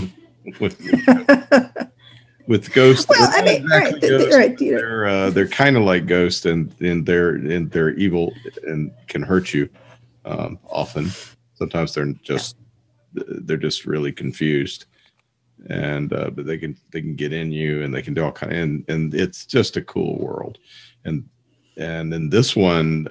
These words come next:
Speaker 1: uh, this is called Stolen Skies, and, uh, in this, in,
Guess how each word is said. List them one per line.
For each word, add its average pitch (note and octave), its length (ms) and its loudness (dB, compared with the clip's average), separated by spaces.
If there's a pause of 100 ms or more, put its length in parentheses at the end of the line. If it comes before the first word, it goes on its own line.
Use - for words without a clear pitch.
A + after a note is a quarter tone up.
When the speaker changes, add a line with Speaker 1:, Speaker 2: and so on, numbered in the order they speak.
Speaker 1:
uh, D2+ 420 -6
this A2 200 -4
is A2+ 100 -2
called D#2 180 -2
Stolen D#2+ 480 0
Skies, C#2 640 -4 (760)
and, D#2 500 -8
uh, - 200 -8
in D#2+ 180 -8
this, G2+ 260 -2
in, D#2 340 -4